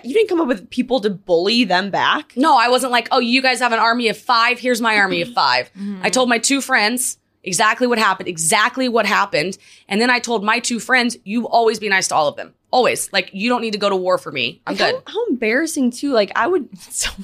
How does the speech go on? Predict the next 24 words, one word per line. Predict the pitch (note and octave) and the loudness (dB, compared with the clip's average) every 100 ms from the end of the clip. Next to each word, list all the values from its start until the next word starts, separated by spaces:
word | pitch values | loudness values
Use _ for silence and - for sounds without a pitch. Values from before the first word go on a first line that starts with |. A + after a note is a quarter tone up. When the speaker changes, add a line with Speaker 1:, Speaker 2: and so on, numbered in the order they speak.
| - | -4
Speaker 1:
can | D4+ D#4 | 2 4
you | A#4+ | 4
Speaker 3:
embarrassing. | |
Speaker 1:
imagine | A4 G3+ F3+ C#4 | 4 2 0 0
me | C4+ C4 | 0 2
like, | A#3 G#4 A4 | 2 0 -4
Speaker 3:
<laughs> | - | -4
So | C4 | -2
Speaker 1:
"Okay, | D4+ C4 | 0 2
guys, | A#3+ A3 | 2 0
Speaker 3:
lame. | F#3+ G#3 | -4 -8
Speaker 1:
you | G#3 A3 C4 | -6 -2 -2
two | B3 D#4+ D4+ | -2 -2 0
better | B3 B3 | 2 0
be | A3+ G#3 | 2 0
Speaker 3:
Yeah. | G3 F#3+ | 0 0
Speaker 1:
mean | B3 | -2
to | - A3+ | -6 -2
everyone | G#3+ G#3+ A#3 A3+ - - | -2 -2 -6 -8 -10 -10
who | B3 | -6
hurts | G#3+ G#3 - | -2 -4 -2
me | |
like | C4 B3+ | -6 -4
that"? | D4 | -6